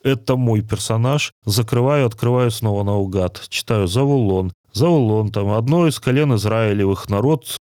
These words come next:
предавший свою душу тьме. Прекрасно. Вот у нас Гессер и Завулон, два, э, главных начальника двух с-, противостоящих организаций.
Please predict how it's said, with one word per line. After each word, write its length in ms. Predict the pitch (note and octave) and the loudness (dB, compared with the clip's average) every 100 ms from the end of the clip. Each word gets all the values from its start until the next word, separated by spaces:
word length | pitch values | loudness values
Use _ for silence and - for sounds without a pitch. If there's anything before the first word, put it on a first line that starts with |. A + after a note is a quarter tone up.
| _ | _
предавший 560 | - G2+ A#2+ C3 - A2 | -4 -2 0 0 0 -2
свою 500 | G#2+ - - G#2+ G2 | -2 -6 -2 0 0
душу 320 | G2+ A2+ A2+ | 0 0 -2
тьме. 440 | - G2+ F2 D#2 - _ - | -4 -2 -2 -2 -8 _ -4
Прекрасно. 760 | F#2+ - F#2 G#2+ - - D#2 - | -4 -2 -2 -2 -4 -8 -10 -4
Вот 160 | A2 A2 | -4 -2
у 40 | |
нас 180 | G#2 F2+ | -2 -2
Гессер 380 | F#2 D3+ - A2 | -2 -2 0 -2
и 40 | |
Завулон, 560 | G2+ A2 G#2+ G2+ F#2+ F#2+ | 0 0 0 0 0 0
два, 400 | F#2+ A2+ B2 A2+ | 0 0 0 0
э, 280 | G2+ G2+ F#2+ | 0 0 -2
главных 640 | F2 G#2 A2+ G#2 - - - | 0 -2 0 -2 -4 -12 -4
начальника 800 | G2+ - A2 G2 F#2 - G2 F#2 - _ | -4 0 0 0 -2 -2 -2 -4 -10 _
двух 560 | F2 G2+ G#2 - - - | -2 0 0 -6 -14 -12
с-, 120 | - | -12
противостоящих 960 | - G2+ G#2+ G2 - G#2 A2 G#2+ A2 - | -4 -4 -2 -4 -2 0 0 -2 -6 -6
организаций. 840 | G2+ G#2 G#2+ F#2+ F2+ F2 - F#2 | -4 -2 0 0 -2 -4 -6 -8